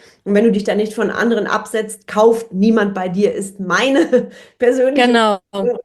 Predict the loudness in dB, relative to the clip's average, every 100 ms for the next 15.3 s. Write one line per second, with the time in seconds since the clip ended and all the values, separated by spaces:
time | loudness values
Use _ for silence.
0 | -8 -6 -4 -6 -6 -6 -2 -2 -2 -2
1 | -2 2 2 2 -2 -6 -2 -2 -4 -8
2 | -10 -6 -4 -2 -4 -2 -2 -4 -4 -4
3 | -4 -8 _ _ -2 0 0 -2 0 2
4 | 2 0 0 -2 -2 -2 2 4 2 -2
5 | -4 -4 -8 -14 _ _ _ _ _ -2
6 | 0 0 0 -2 2 0 0 0 -2 -2
7 | -6 -4 -4 -4 -6 -4 -6 -6 -2 -2
8 | -2 -8 -6 -4 -2 -2 -2 0 2 2
9 | 0 0 0 0 -2 -4 -10 _ -10 -8
10 | -8 -2 2 4 6 4 2 -2 -4 -6
11 | -4 -2 -2 -2 -2 -4 -6 -12 -4 -4
12 | -2 -2 0 2 2 2 -2 -4 -6 -6
13 | -8 -6 -6 -4 -6 -4 0 2 2 -2
14 | 0 0 0 0 0 -2 -10 -10 -10 -2
15 | -2 -2